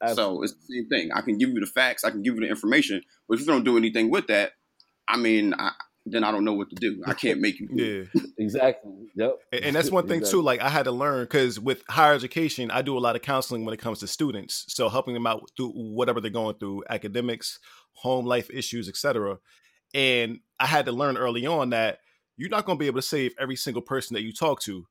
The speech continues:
Speaker 3: So you gotta give them the rope. If they hang themselves, you did your part. You were acting with honor, but at the end of the day, they didn't do what was required. So, you know, definitely, um, salute to y'all with that. So l-, l-, let's switch gears a little bit, get back to, uh, what Ted touched on earlier.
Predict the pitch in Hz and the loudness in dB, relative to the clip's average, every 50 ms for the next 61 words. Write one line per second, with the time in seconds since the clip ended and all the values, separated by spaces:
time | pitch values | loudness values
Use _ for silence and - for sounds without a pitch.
0 | _ _ _ _ _ _ - - - 156 139 127 120 117 110 107 107 120 123 135 | _ _ _ _ _ _ -10 0 4 4 6 6 4 2 0 -4 -4 0 2 2
1 | 131 127 120 127 127 120 120 117 113 107 101 110 90 110 139 180 202 190 - _ | 2 2 2 0 0 0 -2 -4 -4 -4 -4 -4 0 2 4 4 2 0 -4 _
2 | _ _ - - - - 104 - - 120 117 143 156 156 160 160 - 165 156 156 | _ _ -20 -20 -14 -14 -12 -8 -6 -6 -4 -4 -4 -4 -4 -4 -4 -2 -2 -2
3 | 170 160 - - - - - 110 110 110 107 131 127 - 127 123 - - 151 160 | -2 -4 -6 -8 -8 -8 -10 -10 -8 -4 -2 -2 0 0 -2 -4 0 2 2 2
4 | 160 160 - - _ _ _ _ - 92 101 113 120 117 113 110 107 107 110 - | 2 0 -4 -8 _ _ _ _ -14 -10 -8 -6 -6 -6 -6 -6 -4 -2 -2 0
5 | - 131 135 127 - 120 113 107 - - 135 147 139 143 156 156 131 107 117 113 | 0 0 0 -2 -2 -4 -4 -2 -2 0 0 0 2 0 -2 -2 0 0 0 0
6 | 104 - - - - 123 123 - 123 127 120 117 104 - 147 147 123 117 113 113 | 0 -2 -6 -8 -4 -4 -4 -4 -4 -4 -4 -4 -2 0 0 2 2 2 0 -4
7 | _ _ _ _ _ 76 87 117 131 120 123 117 104 113 113 110 101 101 101 104 | _ _ _ _ _ -6 -2 -2 0 0 0 -2 -2 -2 -2 -2 -2 -6 -8 -10
8 | 92 - - - 127 110 104 101 - - - - 104 98 98 101 107 104 95 92 | -12 -6 0 2 2 2 2 0 -4 -6 -6 -4 -4 -2 -2 -4 -6 -6 -6 -6
9 | 92 104 120 120 - 113 110 110 110 101 101 101 - - 110 110 104 - 110 110 | -4 -4 -4 -4 -4 -8 -10 -8 -8 -8 -8 -8 -10 -10 -10 -10 -10 -6 -4 -4
10 | 104 98 98 95 - - 107 92 87 - _ _ _ _ _ _ _ _ _ _ | -2 -2 -4 -6 -6 -4 -4 -4 -4 -8 _ _ _ _ _ _ _ _ _ _
11 | _ _ _ - - 135 127 117 123 - 143 151 143 151 170 - - 175 170 - | _ _ _ -4 0 2 2 2 2 0 -2 -2 -2 -2 -4 -4 -4 -4 -4 -2
12 | - 151 143 131 101 127 127 123 120 113 98 123 113 104 135 127 107 131 127 120 | 2 2 2 2 2 0 0 0 0 0 -2 -4 -4 -4 -6 -4 -2 -2 -2 -2
13 | - - 117 113 113 117 113 117 110 - - 135 123 117 - - 120 110 - 117 | -4 -4 -4 -2 -2 -2 -2 -2 -4 -2 0 0 0 0 -2 -4 -6 -6 -4 -4
14 | 107 110 117 113 110 107 101 98 98 98 | -4 -2 -2 -2 -2 -2 -4 -4 -6 -8